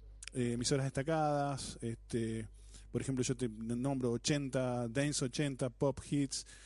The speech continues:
eh, artistas en tour, eh, podés ver décadas, eh, los trends, eh, on Twitter, o sea, todo lo que se va posteando en Twitter o, o, o tuiteando también en música, alternativa, festivales, eh,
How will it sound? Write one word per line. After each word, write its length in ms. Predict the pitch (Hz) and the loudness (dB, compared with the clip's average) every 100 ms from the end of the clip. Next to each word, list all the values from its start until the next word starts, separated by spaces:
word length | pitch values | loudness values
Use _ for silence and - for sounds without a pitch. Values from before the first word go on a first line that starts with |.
| - - - | -20 -20 -8
eh, 240 | 131 120 120 | 0 2 2
artistas 760 | 131 123 147 - - 135 123 131 | 0 2 0 2 2 2 2 0
en 140 | 120 | -2
tour, 600 | - 151 139 131 127 123 120 - - - - | 2 4 4 4 2 0 -6 -18 -20 -12 -4
eh, 140 | 117 | -2
podés 220 | 123 123 | 2 2
ver 160 | 127 123 | 2 2
décadas, 760 | 131 139 131 123 127 120 - - - - - - | 2 2 2 2 2 0 -4 -8 -20 -20 -20 -12
eh, 440 | 120 117 117 113 113 | -4 0 0 2 2
los 160 | 123 - | 0 0
trends, 420 | 147 151 147 123 | 2 2 2 0
eh, 220 | 120 117 | 0 -2
on 200 | 123 123 | -2 -2
Twitter, 380 | - 190 143 127 | 2 2 2 0
o 60 | 117 | 0
sea, 160 | 120 | -2
todo 140 | 110 123 | 0 0
lo 100 | 113 | 0
que 200 | 117 110 | -4 -4
se 120 | 120 | -2
va 140 | 123 | 0
posteando 380 | 123 107 131 127 | -2 -2 -2 -2
en 80 | 120 | -2
Twitter 280 | 143 135 123 | -2 0 0
o, 80 | 113 110 | -2 -6
o, 320 | 107 104 107 | -8 -8 -8
o 40 | 113 | -4
tuiteando 580 | 120 127 147 131 123 117 | -4 0 0 0 -2 -4
también 240 | 113 120 | -4 -2
en 60 | 127 | -2
música, 600 | 143 123 143 131 135 135 - _ | -2 -2 -4 -4 -4 -6 -14 _
alternativa, 840 | 123 120 123 131 147 147 139 131 123 | -4 -2 0 -2 -2 0 2 0 0
festivales, 1040 | 120 117 123 131 131 123 123 123 113 - _ - - - - - - | -4 -2 0 0 0 0 -2 -4 -8 -16 _ -20 -20 -20 -20 -20 -6
eh, 640 | 120 117 113 110 110 110 | -2 0 0 0 0 -2